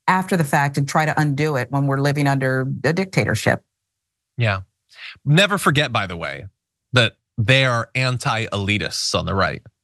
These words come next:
Speaker 2: They're a populist movement. They love, you know, the common man. They just don't want his vote to count for
Speaker 1: Yeah.
Speaker 2: anything. They love the common man so long as the common man loves them. If the common man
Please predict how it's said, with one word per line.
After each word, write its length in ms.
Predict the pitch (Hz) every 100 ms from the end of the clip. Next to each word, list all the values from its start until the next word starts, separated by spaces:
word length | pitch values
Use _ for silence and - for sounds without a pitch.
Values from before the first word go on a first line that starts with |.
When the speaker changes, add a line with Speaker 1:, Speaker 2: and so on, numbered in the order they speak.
| -
Speaker 2:
They're 140 | 175
a 60 | 190
populist 560 | - 202 - 190 170 170
movement. 420 | 190 185 120 98
They 140 | 151
love, 340 | 175 170 160 - - _ 208
you 80 |
know, 160 | 180 135
the 100 | 151
common 480 | - 175 175 170 156
man. 360 | 185 123 92
They 120 | 107 143
just 220 | 160 -
don't 140 | 180
want 120 | 175
his 160 | 175 135
vote 300 | 117 170 -
to 80 | 156
count 340 | - 175 185
for 160 | - 117
Speaker 1:
Yeah. 60 |
Speaker 2:
anything. 480 | 113 92 87 80 101 - - -
They 120 | 214
love 180 | 247 285
the 80 | 349
common 400 | - 247 247 180
man 300 | 160 180 190
so 260 | - 247
long 380 | 175 190 254 294
as 140 | 285 226
the 100 | 214
common 380 | - 202 196
man 260 | 180 160 147
loves 400 | 135 135 123 107
them. 340 | 127 113 92
If 120 | 104 131
the 60 |
common 320 | 175 262 302
man 300 | 208 185 160